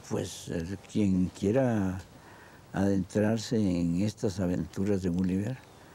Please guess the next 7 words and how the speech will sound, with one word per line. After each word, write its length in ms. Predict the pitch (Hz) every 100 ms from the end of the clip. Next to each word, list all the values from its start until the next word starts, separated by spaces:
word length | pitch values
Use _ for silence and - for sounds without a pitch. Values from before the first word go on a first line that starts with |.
| - - - - - -
pues, 440 | 107 - - - -
eh, 200 | - 95 87
va 320 | 95 98 107 - - -
a 260 | 104 90 90
gozar 520 | 87 87 - 113 131
mucho 400 | 131 143 - 139
literariamente 1040 | 104 92 90 98 104 98 98 92 - 147